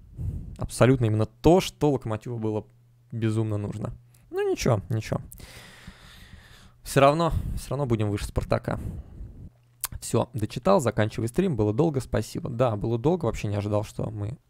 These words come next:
так долго посидим. Вам спасибо за то, что пришли, спасибо за,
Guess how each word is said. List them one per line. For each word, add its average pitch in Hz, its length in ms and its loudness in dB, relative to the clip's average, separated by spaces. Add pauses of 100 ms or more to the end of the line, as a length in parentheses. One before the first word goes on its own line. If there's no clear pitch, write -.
(220)
так 104 160 -4
долго 104 240 -6
посидим. 190 460 -6 (420)
Вам 131 260 6
спасибо 113 420 -2
за 101 120 -2
то, - 120 -6
что - 180 -8
пришли, 180 340 2
спасибо - 400 -4
за, 101 300 -4